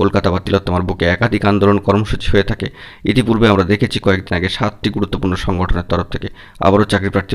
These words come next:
মঞ্চ কিন্তু রাস্তায় নেমেছিল। কলেজ স্কয়ার থেকে শুরু করে সেই অবস্থান কর্মসূচি, ঐতিহাসিক মহামিছিল কিন্তু চলছিল শহীদ মিনার পর্যন্ত, কার্যত ডরিনা ক্রসিং পর্যন্ত এসে ধর্মতলার বুকে এক ধুন্ধুমার পরিস্থিতি তৈরি হয়। তারপরে কিন্তু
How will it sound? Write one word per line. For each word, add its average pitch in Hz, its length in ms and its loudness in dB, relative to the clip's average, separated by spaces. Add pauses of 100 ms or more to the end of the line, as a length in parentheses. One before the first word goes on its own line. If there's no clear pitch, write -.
(120)
মঞ্চ 90 200 -2 (120)
কিন্তু 95 200 -4 (380)
রাস্তায় 90 260 -4
নেমেছিল। 95 280 0 (100)
কলেজ 123 200 6
স্কয়ার - 240 2
থেকে 113 180 -2
শুরু 110 200 2
করে 107 140 4 (200)
সেই 110 200 4 (380)
অবস্থান 107 360 2 (140)
কর্মসূচি, 104 500 2
ঐতিহাসিক 101 400 0 (100)
মহামিছিল 104 540 2
কিন্তু 92 160 -4 (120)
চলছিল 101 300 2 (100)
শহীদ 98 240 2
মিনার 95 240 0
পর্যন্ত, 98 320 0 (120)
কার্যত 95 300 0 (160)
ডরিনা 123 320 6
ক্রসিং 104 260 0 (100)
পর্যন্ত 98 380 0
এসে 101 200 -4
ধর্মতলার 95 540 0
বুকে 98 220 0 (360)
এক - 60 -2 (140)
ধুন্ধুমার 120 460 4
পরিস্থিতি 98 400 -2
তৈরি 85 240 -4
হয়। - 140 -10 (300)
তারপরে 104 340 2
কিন্তু 98 140 0